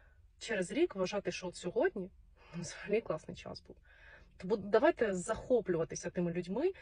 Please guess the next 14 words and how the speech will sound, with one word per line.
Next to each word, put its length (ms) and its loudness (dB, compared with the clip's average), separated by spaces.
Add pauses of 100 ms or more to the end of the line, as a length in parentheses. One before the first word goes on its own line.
(180)
які 320 -2
народжують 1040 0 (220)
у 120 0
війну, 400 0 (160)
починають 480 2
бізнес 560 -4
у 40 -6
війну, 220 -2
купляють 320 2
собі 160 -6
квартиру 480 -2
у 40 -2
війну, 280 0
роблять 360 -2